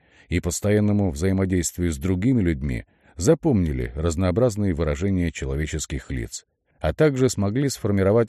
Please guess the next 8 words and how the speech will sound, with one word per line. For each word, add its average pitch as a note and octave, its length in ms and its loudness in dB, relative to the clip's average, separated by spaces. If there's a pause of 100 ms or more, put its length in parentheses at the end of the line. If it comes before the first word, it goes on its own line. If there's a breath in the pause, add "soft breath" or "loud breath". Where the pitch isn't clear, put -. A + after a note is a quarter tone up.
ассоциации F2+ 800 -2
между D2+ 540 -4
разными D#2 580 -2
эмоциями G2+ 720 -2 (200 soft breath)
и F2+ 60 -2
отдельными B2+ 500 0
частями D#2+ 420 -6
лица. - 380 -8